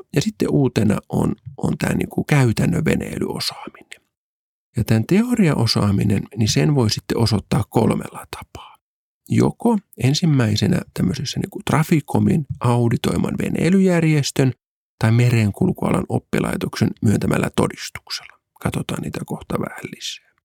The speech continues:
Sitten se voi olla myös tämmönen niinku ammattimerenkulku-, ka-, ö, ammattimerenkulun kansipäällystön pätevyyskirjalla, tai sit se voi käydä ihan tenttimässä täällä Traficomissa.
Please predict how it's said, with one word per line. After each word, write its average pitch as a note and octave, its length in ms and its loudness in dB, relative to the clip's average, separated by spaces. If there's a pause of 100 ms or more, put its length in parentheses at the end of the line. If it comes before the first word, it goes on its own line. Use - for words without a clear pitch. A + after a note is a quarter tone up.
(640)
Sitten E3 240 2
se E3 100 2
voi C3 100 2
olla - 140 2
myös - 280 2
tämmönen - 280 2
niinku - 320 -6
ammattimerenkulku-, F3 1200 0
ka-, - 200 -8 (120)
ö, - 300 -6
ammattimerenkulun D#3 800 2
kansipäällystön - 840 0
pätevyyskirjalla, D#3 1120 2 (460)
tai A#3 80 4
sit C4 140 2
se - 140 0
voi F3 120 2
käydä F#3 260 2
ihan D#3+ 320 4
tenttimässä B2+ 720 2
täällä - 240 0
Traficomissa. - 880 -6